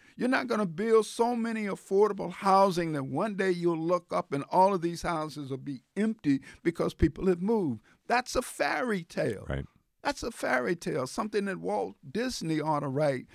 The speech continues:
Speaker 2: Hmm.
Speaker 1: rather than urban planners. The, the, the, the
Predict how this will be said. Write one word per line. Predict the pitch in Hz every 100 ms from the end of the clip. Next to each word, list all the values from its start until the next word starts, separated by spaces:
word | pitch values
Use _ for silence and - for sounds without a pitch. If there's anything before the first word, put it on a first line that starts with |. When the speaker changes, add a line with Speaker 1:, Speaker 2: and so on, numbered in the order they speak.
| -
Speaker 2:
Hmm. | 92
Speaker 1:
rather | 147 170 160
than | 147 143
urban | 143 147 139 123
planners. | - 147 139 135 123 135 - _ - - _ _ -
The, | 156
the, | 160 170
the, | 151 170
the | 151 165 139